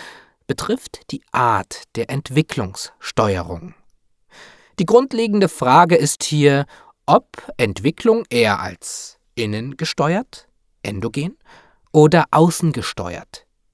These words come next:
exogen, aufzufassen ist. In den Anfängen der Entwicklungspsychologie wurde Entwicklung eher als Reifungsprozess aufgefasst, der durch die Erbanlagen eines Individuums gesteuert wird.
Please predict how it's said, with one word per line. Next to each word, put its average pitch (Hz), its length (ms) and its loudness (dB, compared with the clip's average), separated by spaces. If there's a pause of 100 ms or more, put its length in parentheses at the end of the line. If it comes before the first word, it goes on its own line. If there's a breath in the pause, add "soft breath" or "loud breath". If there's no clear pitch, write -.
exogen, - 560 -8 (440)
aufzufassen - 640 -8
ist. - 300 -20 (920 soft breath)
In 160 300 6
den 170 160 0
Anfängen 196 600 0
der 202 160 -2
Entwicklungspsychologie 170 1200 -2 (460 loud breath)
wurde 139 240 0
Entwicklung 175 560 -2
eher 143 260 -2
als 131 360 -6 (160)
Reifungsprozess 113 1120 -4
aufgefasst, 110 680 -4 (320 loud breath)
der 113 320 -2
durch - 300 -8
die - 180 -10
Erbanlagen 98 960 -6 (180)
eines 90 280 -12
Individuums 92 880 -10
gesteuert - 480 -12
wird. - 360 -20